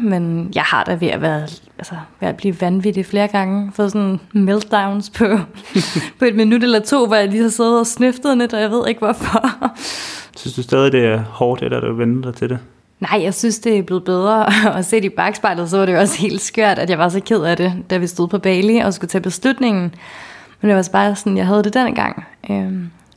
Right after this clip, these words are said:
Speaker 1: men nej, jeg synes, vi får det bedste ud af det, og prøver at takle situationen så, så godt, som nu, vi kan. Men altså, jeg tjekker da flybilletter. <laughs>
Speaker 2: Næsten dagligt.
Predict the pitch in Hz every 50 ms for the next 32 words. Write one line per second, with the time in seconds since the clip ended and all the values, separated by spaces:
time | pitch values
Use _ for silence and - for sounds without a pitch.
0 | _ _ _ _ _ _ _ _ _ _ _ _ _ _ _ _ _ - - 180
1 | 175 170 160 175 208 - - 190 - - 247 233 302 294 - 247 214 214 240 262
2 | 262 - - 262 269 - - 196 196 202 262 294 285 - 214 208 - - 226 220
3 | 226 247 277 277 269 - - 208 202 196 190 185 180 180 165 170 - _ _ _
4 | _ _ _ _ - - 202 196 190 - 269 247 - 240 196 190 - - 247 240
5 | 240 240 226 233 208 196 185 180 - - 208 - 190 202 196 - - 226 214 208
6 | 208 - - - _ _ - 214 214 214 - - 202 208 247 302 294 - - -
7 | - - - - - - _ _ _ _ _ _ _ _ _ _ - - 180 -
8 | - - - - - 151 - - - 233 247 277 311 277 214 - - 247 226 165
9 | 233 202 185 180 170 180 196 233 226 226 208 - - - - - - 208 214 151
10 | - - 262 302 294 277 135 123 117 117 117 110 117 110 110 113 123 120 -